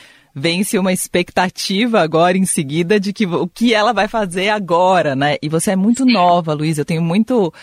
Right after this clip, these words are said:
eu fico pensando nisso, né? Fazer sucesso tão jovem, porque deve dar né, eu falei isso que eu fico falando sempre com um artista mais independente, midstream, mas você faz um sucesso rápido e muito jovem,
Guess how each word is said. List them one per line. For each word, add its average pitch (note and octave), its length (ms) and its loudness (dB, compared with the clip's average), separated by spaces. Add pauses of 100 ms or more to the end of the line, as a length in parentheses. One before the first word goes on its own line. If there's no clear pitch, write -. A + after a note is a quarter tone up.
(240)
eu D3 60 -4
fico - 180 -6
pensando G3 420 0
nisso, D#3+ 300 -2
né? E3+ 80 -2
Fazer E3+ 240 -2
sucesso F#3 500 -4
tão G#3+ 240 0
jovem, D#3+ 760 0 (160)
porque - 280 -4
deve F#3 240 0
dar F3+ 340 0 (600)
né, D3 260 0 (160)
eu C#3+ 140 0
falei F3+ 260 -2
isso E3+ 100 -4
que - 60 -8
eu E3+ 40 -4
fico - 160 -10
falando E3 220 0
sempre F3+ 160 -4
com - 80 -4
um G3 40 2
artista F#3+ 440 -2
mais D#3+ 320 -4
independente, D#3+ 640 -4
midstream, D#3+ 360 -4 (400)
mas F3 180 -2
você F3+ 200 -4
faz A3 200 -4
um G#3 60 -6
sucesso G#3 300 -4
rápido G#3+ 600 -2
e A3 80 -2
muito A3+ 380 0
jovem, C#3 680 -2